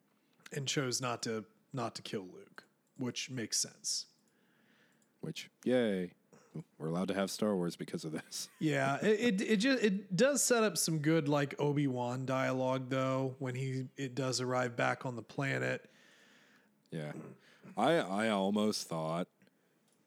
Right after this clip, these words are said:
Speaker 2: and I'm so glad they didn't do it. I don't think they'd be stupid enough to do it, but I almost thought with the way they set up this scene that Obi-Wan was gonna show up last minute and save him.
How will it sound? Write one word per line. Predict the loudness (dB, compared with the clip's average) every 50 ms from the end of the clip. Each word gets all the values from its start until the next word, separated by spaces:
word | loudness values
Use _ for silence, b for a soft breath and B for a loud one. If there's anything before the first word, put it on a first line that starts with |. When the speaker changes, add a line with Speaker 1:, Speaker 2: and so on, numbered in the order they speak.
| _ _ -2
Speaker 2:
and | 0 0 2
I'm | 2 0 -2
so | -2 -2 0 2 2 2 2
glad | 2 2 2 2 2 0
they | -2 -2
didn't | -2 -4 -4 -4
do | -4 -4 -4 -2
it. | -2 -2
I | -2
don't | -2 -4 -4
think | -6 -8 -6 -6
they'd | -6 -6
be | -4 -6
stupid | -6 -6 -6 -4 -4 -6
enough | -6 -6 -8 -8
to | -8
do | -6 -4 -4
it, | -4
but | -4 -4 -2
I | -2 -2 -4
almost | -4 -4 -2 0 0 0 0 0 -2 -2 -4
thought | -4 -2 -2 -2
with | -2 -4 -4
the | -4
way | -2 -2 0
they | -2 -2
set | -2 -2 -2 -2
up | -2 -4
this | -4 -6 -6
scene | -6 -6 -6 -6 -6 -4 -4 -6 -6 B B B B B B B -2
that | 0 2
Obi-Wan | 2 2 2 2 2 2 0 0 0
was | -2 -2
gonna | -2 -2 -2 -2
show | -2 0 0 0 0 0
up | -2 -2
last | -2 -2 -2 -2 -4 -4
minute | -4 -4 -2 0 -2 -2 -2 -2
and | -6 -6 -6
save | -6 -6 -4 -4 -4 -4 -6 -4
him. | -2 -2 -2 0 -2 -2